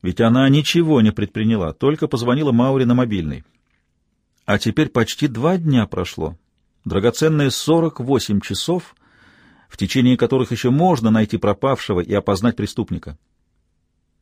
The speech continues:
Габриэль поднялся. «Думаю, пора позвонить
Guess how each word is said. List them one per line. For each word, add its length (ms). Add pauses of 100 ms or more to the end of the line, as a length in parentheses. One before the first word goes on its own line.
(380)
Габриэль 440
поднялся. 720 (1400)
«Думаю, 320
пора 240
позвонить 540